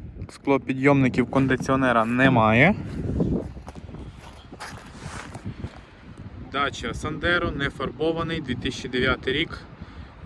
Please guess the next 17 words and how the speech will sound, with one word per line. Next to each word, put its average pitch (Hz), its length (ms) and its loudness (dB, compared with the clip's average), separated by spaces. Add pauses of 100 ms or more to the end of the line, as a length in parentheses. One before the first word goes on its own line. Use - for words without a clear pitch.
один 131 220 0
і 131 100 0
чотири, 170 460 0 (320)
двісті 135 440 -4
одна 135 240 0
заявленого 123 400 -2
пробігу, 165 600 -2 (220)
чотири 147 300 2
тисячі, 131 380 -4
друзі, 123 240 -4
ціна. 107 300 -4 (440)
Номер 143 280 0
телефона 143 480 2
власника, 147 580 4 (180)
кого, 123 200 0
друзі, 127 240 -2
цікавить 135 540 4